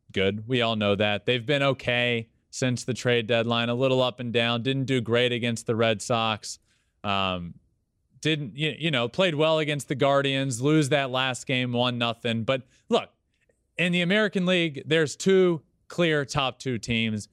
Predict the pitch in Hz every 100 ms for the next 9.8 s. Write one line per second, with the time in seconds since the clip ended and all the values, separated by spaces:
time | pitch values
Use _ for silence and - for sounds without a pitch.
0 | _ - 139 135 165 165 156 160 - 156
1 | 151 147 123 143 110 139 139 139 123 131
2 | 113 127 120 127 120 117 - 131 123 -
3 | 156 151 - 107 101 90 110 127 110 98
4 | 120 120 110 104 110 110 117 107 110 104
5 | 98 92 _ _ - 113 98 110 - 117
6 | 104 110 101 92 - 101 90 92 90 -
7 | _ _ - - 165 156 - 165 - 147
8 | 139 131 - 127 123 120 123 120 120 117
9 | 113 113 113 - 113 107 104